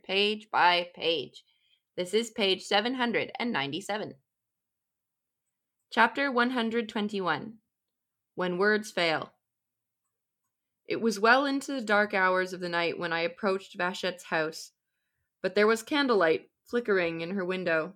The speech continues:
I didn't doubt she would have me killed or crippled for the good of Edemra, but Vachette was nothing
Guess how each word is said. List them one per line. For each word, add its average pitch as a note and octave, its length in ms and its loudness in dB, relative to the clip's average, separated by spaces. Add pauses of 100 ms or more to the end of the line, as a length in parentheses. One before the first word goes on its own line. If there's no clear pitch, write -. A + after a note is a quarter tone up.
(1160)
I G#3+ 60 -4
didn't E4 300 -2
doubt C#4+ 300 4
she - 180 -6
would G#3+ 180 2
have A3+ 300 0
me A3 160 0
killed F3+ 520 0
or G#3 100 0
crippled E3+ 540 0 (580)
for F#3 140 -4
the F3+ 80 -2
good A3 480 2
of F#3 100 -2
Edemra, E3 600 -2 (420)
but G#3 180 -4
Vachette C#4 400 2
was A#3+ 160 -2
nothing F#3 600 -2